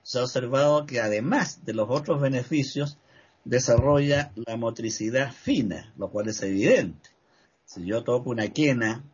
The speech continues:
toco una zampoña, una ocarina, tengo que tener mucho cuidado dónde y cómo coloco los, las yemas de los dedos para que el sonido sea puro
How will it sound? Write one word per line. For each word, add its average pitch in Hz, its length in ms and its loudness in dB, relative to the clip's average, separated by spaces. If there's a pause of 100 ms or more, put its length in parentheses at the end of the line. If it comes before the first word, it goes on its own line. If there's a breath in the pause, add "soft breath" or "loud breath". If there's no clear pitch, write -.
(160)
toco 110 180 -4
una 107 180 -2
zampoña, 120 640 2
una 110 120 -2
ocarina, 131 500 0
tengo 117 220 -2
que 113 80 -6
tener 113 220 -2
mucho 143 260 -2
cuidado 127 440 2
dónde 143 400 2
y 123 40 -8
cómo 143 320 0
coloco 131 400 0
los, 113 240 -2
las 98 160 -4
yemas 117 260 0
de 104 100 0
los 104 180 0
dedos - 480 2 (720)
para 98 280 -4
que 95 380 -8
el 95 100 -12
sonido 107 540 0
sea 104 360 0
puro 120 420 2